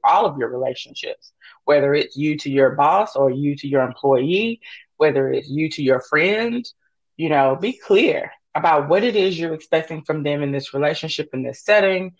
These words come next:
And then that way it kinda keeps my level of anxiety down. I know you know what I want. So your behavior is gonna either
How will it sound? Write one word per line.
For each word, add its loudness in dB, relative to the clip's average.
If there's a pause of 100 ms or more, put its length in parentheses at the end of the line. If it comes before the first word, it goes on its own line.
(240)
And 2
then 0
that 0
way 4
it -8
kinda 0
keeps -10
my 0
level 0
of -2
anxiety 0
down. -2
I 0
know 0
you -2
know -4
what 0
I 0
want. -4 (440)
So 2
your 2
behavior 0
is -2
gonna -4
either 2